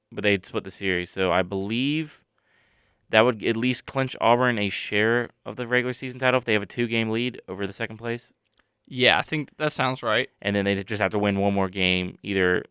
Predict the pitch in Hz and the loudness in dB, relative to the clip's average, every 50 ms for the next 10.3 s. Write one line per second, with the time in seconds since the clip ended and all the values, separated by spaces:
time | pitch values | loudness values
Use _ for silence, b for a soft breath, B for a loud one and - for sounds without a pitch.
0 | _ _ _ _ _ _ 101 101 98 - - - 110 104 101 98 101 101 101 98 | _ _ _ _ _ _ 4 6 6 6 6 4 0 0 2 4 4 4 4 4
1 | - - - - - - 101 98 92 95 92 90 90 - - - 92 87 104 101 | 2 -2 -10 -14 -16 -8 -4 0 2 2 2 2 2 0 -2 -4 -4 -2 -2 0
2 | 98 98 95 95 92 95 87 - - 90 98 92 90 90 - - 85 92 95 90 | 0 0 -2 -2 -4 -6 -8 -10 -12 -10 -8 -6 -6 -6 -6 -4 -4 -4 -4 -6
3 | - - - 98 95 87 - b b b b b b b b b b b b b | -10 -14 -14 -14 -14 -14 -14 b b b b b b b b b b b b b
4 | b - - 120 98 - - 110 98 98 92 - 104 95 95 90 90 90 87 - | b -4 -2 -2 -2 -2 -6 -4 -2 -2 -2 0 2 4 4 4 4 0 -2 -6
5 | - 87 82 - - - - 92 92 - - - 107 - - _ _ _ _ _ | -10 -16 -16 -16 -16 -16 -14 -16 -16 -18 -20 -20 -20 -20 -20 _ _ _ _ _
6 | _ _ _ - 151 170 156 - _ 147 143 151 143 147 139 127 127 143 131 120 | _ _ _ 2 2 2 2 0 _ 6 6 6 6 6 0 -2 0 0 0 0
7 | - - 160 151 - 101 - - 95 90 90 90 90 95 101 101 101 101 107 107 | 0 0 0 0 0 -2 -4 -2 0 2 4 6 6 6 4 4 2 2 2 2
8 | 101 - 107 107 104 - 98 101 104 101 95 - 107 104 101 - - 104 104 104 | 2 0 -4 -6 -6 -8 -12 -10 -10 -10 -6 -4 -6 -6 -6 -2 2 4 4 4
9 | 104 - _ 110 113 123 131 120 104 - 95 90 92 92 - - 95 90 - - | 2 0 _ -4 0 2 4 4 2 0 -4 -6 -8 -8 -6 -6 -8 -8 -8 -12
10 | _ - 90 90 - - | _ -10 -8 -8 -8 -8